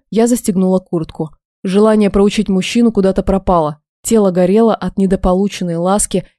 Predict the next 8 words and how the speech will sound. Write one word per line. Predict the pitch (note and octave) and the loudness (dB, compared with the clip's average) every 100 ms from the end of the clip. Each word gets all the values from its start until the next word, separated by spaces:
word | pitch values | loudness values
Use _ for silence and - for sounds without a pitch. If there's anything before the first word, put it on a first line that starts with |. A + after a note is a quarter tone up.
| - | -8
и | A#3 | -2
почему-то | A#3 - G3+ G3 G3 | -2 -2 -4 -2 -2
стало | - F3 E3 | -2 -2 -2
стыдно. | E3+ - E3 D#3 D3 _ _ _ _ _ _ _ _ _ _ _ - | -4 -6 -6 -6 -8 _ _ _ _ _ _ _ _ _ _ _ -4
"Теперь | A3 A#3 | 0 2
мы | G#3+ | 2
можем | G#3+ C#4 C4+ G#3+ | 4 4 2 2
идти?" | F3+ - E3+ | 0 -2 -2